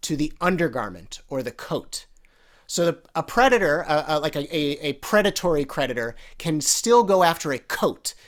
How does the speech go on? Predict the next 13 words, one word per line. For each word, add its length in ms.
and 160
stay 720
within 640
the 140
Jewish 580
law. 400
And 160
so 140
I, 220
what 280
I 200
imagine 420
here, 320